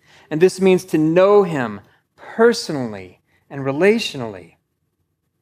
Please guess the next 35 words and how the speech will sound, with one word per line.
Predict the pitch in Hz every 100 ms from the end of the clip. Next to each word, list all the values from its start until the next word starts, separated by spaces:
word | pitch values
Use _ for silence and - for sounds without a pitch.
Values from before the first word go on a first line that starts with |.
| _ _ _ _ -
Again, | 131 185 160 123
Paul | 165 170
is | 185
like | 123 165 131
Buddy | 175 214
the | 247
Elf, | 285 254
"Santa, | - 302 320 311 226 190
I | 233
know | 277 311 320
him." | 254 202 135 113 _ _ _ _
And | 233 226 220 - _
he | 294 320
isn't | 262 302 -
fooled | - 262 277 285 254
by | 240 240
the | -
fake | 247 262 -
Santa | 202 202 196 190
at | 190
the | 202
store | - 240 240 190
who | 180
can't | - 233 185 185
really | 220 220
bring | 214 214
toys | - 220 226 202
to | 208
all | 202 208
the | 196
good | 196 214
little | 208 208
girls | 196 214 220 196
and | 190
boys. | 180 220 233 160 - -